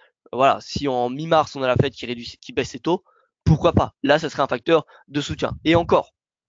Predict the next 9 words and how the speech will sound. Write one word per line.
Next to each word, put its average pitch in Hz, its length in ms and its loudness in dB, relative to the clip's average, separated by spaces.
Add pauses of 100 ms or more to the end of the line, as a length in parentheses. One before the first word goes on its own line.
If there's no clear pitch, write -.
et 135 80 -4
encore, 127 320 -4 (800)
on 139 480 -8
ne 131 60 -14
sait 147 140 -4
pas. - 180 2 (640)
Parce 110 160 -4
que, - 120 -2
euh, 135 300 4